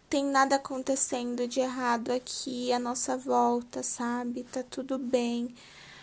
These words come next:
Mas a nossa cabeça, ela adora procurar coisas e procurar motivos para se agarrar e se sentir mal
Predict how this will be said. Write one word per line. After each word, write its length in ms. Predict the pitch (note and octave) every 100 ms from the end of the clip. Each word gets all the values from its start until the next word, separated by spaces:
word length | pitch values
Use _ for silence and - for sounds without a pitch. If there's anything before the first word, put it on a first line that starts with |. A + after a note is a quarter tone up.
| - -
Mas 300 | C4+ C#4 C4+
a 80 | C#4
nossa 360 | C4+ C#4 D#4+
cabeça, 1200 | D#4 D#4 D4+ C4 A#3 A#3+ C4 C#4 - - C4 - - -
ela 260 | B3+ B3+
adora 560 | B3+ A3+ B3 B3 B3 C4 - -
procurar 640 | C4+ C4 - C4 B3+ B3+ C4
coisas 920 | - - A3 G#3+ A#3+ A3+ A#3+ - - -
e 60 |
procurar 640 | - - B3 B3 C4 A#3+ B3+
motivos 1080 | B3+ C4 - - A#3+ A#3+ A#3 A#3+ B3 - - -
para 340 | A#3 A3+ A#3+
se 200 | A#3+ -
agarrar 720 | A#3 A#3+ A3+ A3 A3+ A3+ A#3
e 120 | A#3 A#3
se 220 | - A#3+
sentir 440 | - A#3 - -
mal 640 | A3+ A3 A3+ A#3 A#3 A#3+